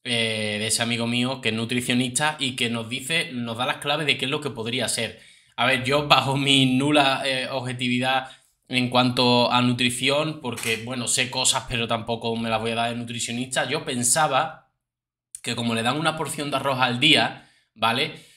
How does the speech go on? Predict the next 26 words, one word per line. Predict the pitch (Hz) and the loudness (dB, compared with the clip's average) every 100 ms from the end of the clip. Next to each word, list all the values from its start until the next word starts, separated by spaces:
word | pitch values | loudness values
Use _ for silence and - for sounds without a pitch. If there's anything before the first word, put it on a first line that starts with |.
| _ - | _ -6
Eh, | 120 113 113 110 107 107 | -2 0 0 0 -2 -2
los | 123 113 | -4 -4
días | 123 131 | -2 -4
que | 127 | -4
no | 127 | -6
tienen | 127 127 | -4 0
mucha | 123 131 120 | 0 0 -4
comida | 123 120 123 | -4 -2 0
y | 123 | 0
tal, | 127 131 110 113 | 0 0 -2 -6
eh, | 104 101 98 | -10 -10 -10
o | 117 110 | -10 -8
que | 117 | -6
no | 110 113 | -6 -6
tienen | 123 113 | -6 -4
fuego, | - 139 139 110 107 - _ _ _ | -4 -2 -2 -2 -6 -10 _ _ _
o | - | -6
que | 113 | -4
no | 117 | -2
lo | 131 | -2
han | 123 | -4
cocinado | 131 - 131 123 123 120 | -6 -4 0 0 0 -2
bien, | 131 143 135 135 135 - | 0 2 2 0 -8 -16
¿vale? | 117 113 120 135 131 | -2 0 2 -2 -6
El | 123 110 | -6 -4
arroz, | 107 127 143 143 - | -4 -2 -2 -4 -12